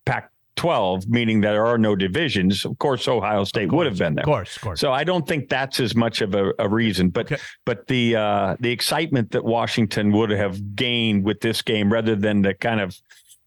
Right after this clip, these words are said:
Speaker 1: almost nervous approach that Ohio State seemed to play with in this last game.
Speaker 2: Right.
Speaker 1: I,
Speaker 2: Okay.
Speaker 1: I would,
Speaker 2: Okay.
Speaker 1: I'm, I'm leaning Washington.
Speaker 2: Okay, good.
Speaker 1: But it's a lean,
Speaker 2: Good.
Speaker 1: not a,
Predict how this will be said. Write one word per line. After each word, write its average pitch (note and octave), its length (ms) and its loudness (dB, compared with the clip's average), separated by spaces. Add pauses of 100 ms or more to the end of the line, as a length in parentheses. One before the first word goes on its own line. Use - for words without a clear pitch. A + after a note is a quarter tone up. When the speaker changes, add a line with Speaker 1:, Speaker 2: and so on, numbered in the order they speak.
(240)
Speaker 1:
almost B2 320 0
nervous A#2 580 2
approach G#2+ 540 0
that A2 120 -2 (380)
Ohio A2 340 0
State - 380 -4
seemed A2+ 240 2
to G2 80 0
play G#2+ 200 0
with G2 220 2
in G2 80 4
this G2 180 2
last F#2+ 300 -2
game. F#2+ 240 0
Speaker 2:
Right. D3 240 0 (240)
Speaker 1:
I, B3 120 -2
Speaker 2:
Okay. G3 180 -2
Speaker 1:
I G#2+ 120 0
would, G#2+ 300 0
Speaker 2:
Okay. B2+ 200 0
Speaker 1:
I'm, A2+ 100 -2
I'm C3 160 0
leaning C3+ 300 2
Washington. A2 460 0
Speaker 2:
Okay, F3+ 120 2
good. D3+ 140 0
Speaker 1:
But - 80 -2
it's - 100 -2
a E3 40 2
lean, D#3+ 360 2
Speaker 2:
Good. G3+ 140 4
Speaker 1:
not C3 180 0
a, B2+ 120 2